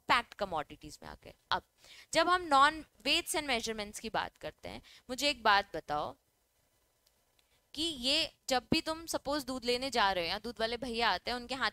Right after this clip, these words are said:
में ये अगर है measuring पूरा unit है उनका, तो वो अगर इसमें से एक liter डालेंगे तो आप मान लोगे कि हाँ ये एक liter डाल दिया है। Same चीज अगर वो paint का tin ले ले, Paint के boxes होते हैं, ठीक है, वो बोलेगा, "भाई साहब ये भी tin है,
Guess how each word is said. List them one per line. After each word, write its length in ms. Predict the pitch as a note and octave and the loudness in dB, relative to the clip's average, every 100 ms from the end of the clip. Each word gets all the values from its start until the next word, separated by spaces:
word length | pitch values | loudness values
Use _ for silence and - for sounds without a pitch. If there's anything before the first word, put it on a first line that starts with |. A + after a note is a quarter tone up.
| - | -4
में 60 | A#3+ | -6
ये 140 | A3+ | -2
अगर 240 | G#3 G#3+ A#3+ | 0 0 -4
है 240 | A3+ F#3+ | -4 -6
measuring 500 | E3+ F3 F3+ F#3+ G3 F#3 _ - | -4 -6 -6 -8 -10 -16 _ -10
पूरा 220 | F#3 F3+ | -2 -2
unit 420 | F#3+ F3 F3 F#3 | -2 -4 -8 -8
है 160 | G#3 F#3 | -6 -6
उनका, 400 | D#3 - - C4 - - - - | -6 -10 -6 -6 -8 -20 -12 -2
तो 80 | C#4 | 6
वो 80 | |
अगर 220 | C#4+ C#4+ D4 | 6 6 2
इसमें 400 | - - C#4+ D#4+ | 2 0 2 2
से 180 | - D#4+ | 2 2
एक 220 | C4+ - | 2 0
liter 280 | B3+ - A#3 | -6 -2 0
डालेंगे 440 | A3 G3+ G#3 A#3 | 2 0 -2 -6
तो 120 | D#4+ - - | -6 0 2
आप 240 | A3 - | 2 2
मान 260 | B3 B3+ B3+ | 4 4 6
लोगे 280 | A3+ A3 | 2 2
कि 140 | C4 C#4 | -2 -2
हाँ 180 | B3+ A#3+ | 0 0
ये 140 | B3 G#3 | 2 2
एक 120 | G#3 | 0
liter 280 | G#3+ F#3+ G#3 | -6 -4 0
डाल 260 | F3 D3+ | 0 0
दिया 180 | C#3 C#3 | -6 -10
है। 100 | - _ - _ | -12 _ -20 _
Same 380 | - - E4+ F#4 | -4 4 4 4
चीज 280 | A4 D#4+ D#4 | 0 0 2
अगर 280 | C#4+ C4+ C4+ | 2 4 2
वो 140 | C4 D4+ - | 2 -2 0
paint 400 | D4+ D4+ D#4+ - | 2 2 -2 -2
का 140 | D#4+ | -2
tin 280 | D#4 D#4 D4 | 0 0 -2
ले 180 | C4 F#3+ | -2 -4
ले, 180 | D3 B2+ _ _ _ - | -4 -10 _ _ _ -4
Paint 280 | C4 C4 - | -2 -2 -6
के 120 | D4 | 0
boxes 420 | C4 B3+ - D4 | 2 2 -2 -2
होते 240 | D4 C#4 E4+ | -2 0 0
हैं, 160 | B4+ - _ _ - | -2 -6 _ _ -8
ठीक 120 | D#4 | 0
है, 80 | D#4+ | 2
वो 60 | |
बोलेगा, 280 | D4+ D4 D4+ | 2 0 2
"भाई 220 | D4 C4 | 4 4
साहब 240 | B3+ D#4 C#4+ | 2 -2 2
ये 180 | C#4 C4+ | 2 4
भी 180 | D4+ D#4 | 4 4
tin 320 | D4 C4 B3 | 2 0 0
है, 220 | A#3+ C#3 | -2 -2